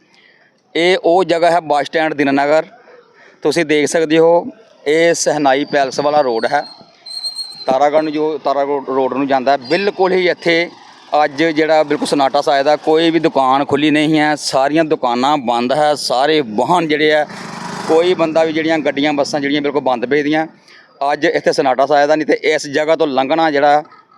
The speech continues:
ਬਹੁਤ ਜ਼ਿਆਦਾ ਮੁਸ਼ਕਲ ਹੋ ਜਾਂਦਾ ਸੀ। ਇਸ ਟਾਈਮ 'ਤੇ ਬਹੁਤ ਜ਼ਿਆਦਾ ਭੀੜ ਹੁੰਦੀ, ਕਿਉਂਕਿ ਸਕੂਲਾਂ ਦੇ ਬੱਚੇ ਔਰ ਰਾਹਗੀਰ, ਆਉਣ ਜਾਣ ਵਾਲੇ ਲੋਕ ਜਿਹੜੇ ਆ, ਕਾਫੀ ਇਸ ਜਗ੍ਹਾ ਦੇ ਉੱਤੇ ਭੀੜ ਹੁੰਦੀ ਸੀ। ਅੱਜ ਜਿਹੜੀ ਬਿਲਕੁਲ ਇੱਥੇ ਜਿਹੜੀ ਹੈ ਸੁੰਨਮਸਾਨ ਹੈ, ਕਿਉਂਕਿ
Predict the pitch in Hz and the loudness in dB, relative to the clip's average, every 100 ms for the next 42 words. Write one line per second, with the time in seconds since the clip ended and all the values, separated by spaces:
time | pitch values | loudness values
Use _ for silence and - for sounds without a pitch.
0 | - 117 143 156 160 151 139 143 151 - | -10 -4 -2 0 0 2 2 2 -2 -12
1 | - 127 131 - 165 165 156 143 139 131 | -14 -6 -4 -2 -2 0 0 0 0 -2
2 | 147 139 131 160 143 139 151 127 135 151 | -2 -2 -2 -4 -4 -4 -4 -4 -4 0
3 | 143 143 143 135 147 139 151 - 147 139 | 0 0 -2 -2 -2 0 -2 -2 -4 -2
4 | 147 135 135 160 143 107 - - - - | -2 -2 -2 -2 -2 -4 -12 -20 -20 -10
5 | - 151 143 156 175 165 156 156 151 143 | -2 -2 0 2 2 0 0 0 0 0
6 | 156 156 156 151 151 151 151 147 139 139 | 0 2 2 0 2 0 0 -2 -2 0
7 | 143 139 135 - - - - 156 151 170 | 2 2 0 -4 -18 -20 -4 0 0 -2
8 | 160 151 139 143 143 139 143 139 156 131 | -2 -2 -2 0 -2 0 -2 0 -2 -2
9 | 156 139 147 151 147 - 143 151 143 151 | -2 0 0 -2 -4 -8 -4 -2 0 -2
10 | 151 139 151 160 151 - 135 139 143 139 | -2 0 0 0 0 0 -2 -2 0 -2
11 | 143 135 139 127 117 123 123 - _ - | -2 -4 -4 -2 0 0 -4 -10 _ -20
12 | _ _ - 165 170 185 | _ _ -4 -2 2 0